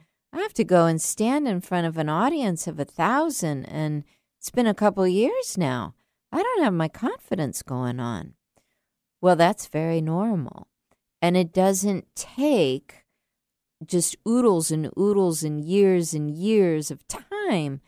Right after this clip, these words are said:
to get that back. What it takes in many times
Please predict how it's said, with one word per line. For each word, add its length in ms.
to 120
get 260
that 300
back. 560
What 220
it 240
takes 600
in 200
many 300
times 800